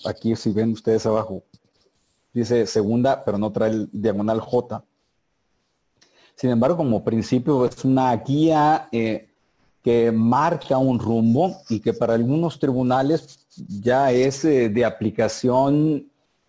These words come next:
necesaria, no obligatoria al cien por ciento, pero sí necesaria. Eh, conforme a tales artículos, y aquí señala, eh, y se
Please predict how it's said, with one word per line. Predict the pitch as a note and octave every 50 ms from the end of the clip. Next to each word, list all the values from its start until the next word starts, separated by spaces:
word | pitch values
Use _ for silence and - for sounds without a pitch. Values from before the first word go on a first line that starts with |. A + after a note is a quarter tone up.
| _ _ _
necesaria, | G#2+ A2 A2 A2 G#2+ G#2+ G#2+ A2 A#2 A2+ - - A#2+ G#2+ - - A#2+ C3 C3+ C3 D#3+ G3 G#3+ G#3+
no | D3 A#2+ A#2+
obligatoria | B2+ B2+ C3+ C#3 B2+ C#3 C3 C3+ - D3 C#3+ D3 D#3+ F3 E3+
al | C#3 A#2
cien | - - B2 A#2+
por | A#2+ D3+ C#3
ciento, | B2 B2+ C3 D#3 F3+
pero | F3+ D3 A#2
sí | - - A#2
necesaria. | A#2 A#2+ A#2 B2+ - - G3 F#3+ D3+ A2 - - _ _ _ _ _ _ _ _ _ _ _ - - _ _ -
Eh, | - A2 A#2 A#2 A2+ A2 A2
conforme | - D3 C3+ A#2 C#3 C#3+ C#3+ C#3+ C3+
a | - -
tales | C#3+ G3+ G3 F#3+ E3+
artículos, | D#3+ A#2+ - - C#3+ C#3+ C#3+ - G#3 G#3 G3+ -
y | A2 G#2
aquí | G2 - - A2+
señala, | - - C3+ B2+ A#2+ A#2+ A#2+ A#2+ B2 B2+ B2 B2 A#2+ - - _ _
eh, | G#2 G#2+ G#2 G#2 G2+ F#2 F2 - -
y | A#2 A#2+ B2 B2 B2
se | - D3+